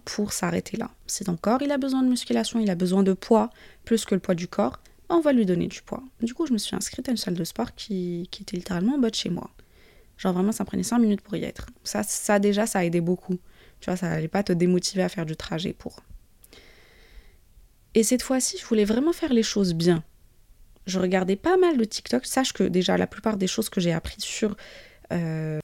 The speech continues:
les séances de sport, de musculation, c'était TikTok. Je le dis, je l'aurais dit, c'est... Tu, tu rentres sur TikTok, tu tapes Gym Talk, G Y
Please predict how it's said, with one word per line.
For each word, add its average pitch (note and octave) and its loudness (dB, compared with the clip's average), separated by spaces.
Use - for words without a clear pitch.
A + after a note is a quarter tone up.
les F3 -2
séances E3+ -2
de F3 4
sport, G3+ 4
de E3+ -2
musculation, E3+ 0
c'était E3+ -2
TikTok. - -6
Je E3 -2
le E3 0
dis, F3 0
je A3 -2
l'aurais F3+ 2
dit, F#3 -4
c'est... F#3 -2
Tu, - 0
tu - -8
rentres A#3+ 0
sur - -8
TikTok, - -6
tu - -12
tapes - -4
Gym F3+ 4
Talk, - -2
G E3+ 0
Y E3 -2